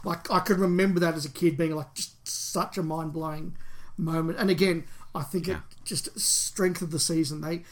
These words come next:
Speaker 1: they do find something new and different to do with the segment.
Speaker 2: Yeah, which is very good. And look, we've spoken all about all the episodes now, so we've got some questions to sort of round things out. I, I'll put this to you first, Dave. Does the season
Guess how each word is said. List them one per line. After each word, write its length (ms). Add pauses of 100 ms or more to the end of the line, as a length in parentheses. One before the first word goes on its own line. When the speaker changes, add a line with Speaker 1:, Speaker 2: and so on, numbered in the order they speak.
(160)
Speaker 1:
they 140
do 320
find 280
something 640
new 480
and 180
different 340
to 40
do 160
with 120
the 60
segment. 440 (680)
Speaker 2:
Yeah, 340 (180)
which 240
is 100
very 320
good. 300 (440)
And 200
look, 160
we've 120
spoken 380
all 140
about 260
all 180
the 140
episodes 580
now, 180
so 260
we've 120
got 160
some 180
questions 540
to 80
sort 220
of 100
round 300
things 340
out. 420 (540)
I, 280
I'll 140
put 200
this 220
to 120
you 120
first, 520
Dave. 460
Does 380
the 100
season 880